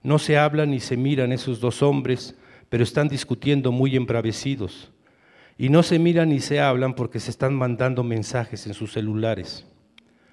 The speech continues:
O sea que, como quien dice, están peleando como si sus celulares fueran sus armas, las únicas que quedan, porque el mundo ya se está acabando ya.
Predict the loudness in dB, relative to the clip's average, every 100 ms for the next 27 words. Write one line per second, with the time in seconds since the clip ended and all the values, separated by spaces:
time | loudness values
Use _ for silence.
0 | -20 -20 _ -4 -2 -2 -2 0 0 0
1 | 0 0 0 -2 0 -2 -2 -16 -20 _
2 | -8 -2 -2 0 -2 -2 0 2 0 -2
3 | -2 -4 -6 -10 -6 -2 0 0 0 -2
4 | -4 -4 -2 -4 -6 -6 -4 -4 -8 -12
5 | -16 -20 _ _ -10 -4 -4 -2 -4 -6
6 | -6 -4 0 0 0 -4 -10 _ _ _
7 | _ -4 -2 -4 -4 -2 0 0 0 -2
8 | -4 -6 -8 -8 -6 -4 -4 -4 -6 -6
9 | -10